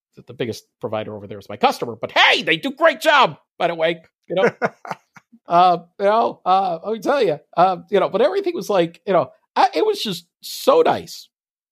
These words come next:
Speaker 1: to, to, to, to see that, um, you know, um, it, I, it, you know, it, it, a-, after, you know, we talk about all these countries and all these messes going on,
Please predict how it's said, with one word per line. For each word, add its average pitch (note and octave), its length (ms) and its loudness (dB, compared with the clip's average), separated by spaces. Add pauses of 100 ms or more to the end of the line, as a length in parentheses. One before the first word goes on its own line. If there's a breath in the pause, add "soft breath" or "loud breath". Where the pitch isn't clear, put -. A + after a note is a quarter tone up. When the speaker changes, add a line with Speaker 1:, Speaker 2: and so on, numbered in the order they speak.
(140)
Speaker 1:
to, F3 260 4
to, D#3 260 -4
to, D3+ 320 -2 (380 soft breath)
to F3+ 100 0
see G3+ 240 0
that, G2 300 -2 (100)
um, A#2+ 480 0 (280)
you C3 100 2
know, G2 320 -2
um, F2+ 480 -2 (400)
it, D#3+ 200 0
I, F3 300 0
it, F3 220 -8
you G3+ 100 4
know, F3+ 220 2
it, F#3+ 120 -8
it, G3+ 480 -2
a-, G#3+ 140 4 (300 loud breath)
after, A#3+ 420 2 (140)
you A#3+ 100 -2
know, A#3 80 2
we - 140 -8
talk C4 240 2
about A3 200 2
all A#3 120 4
these G3+ 180 -6
countries A#3 340 -2
and G3+ 120 -4
all G#3+ 120 2
these F#3 220 -6
messes G#3 300 -4
going E3+ 280 0
on, C#3 280 2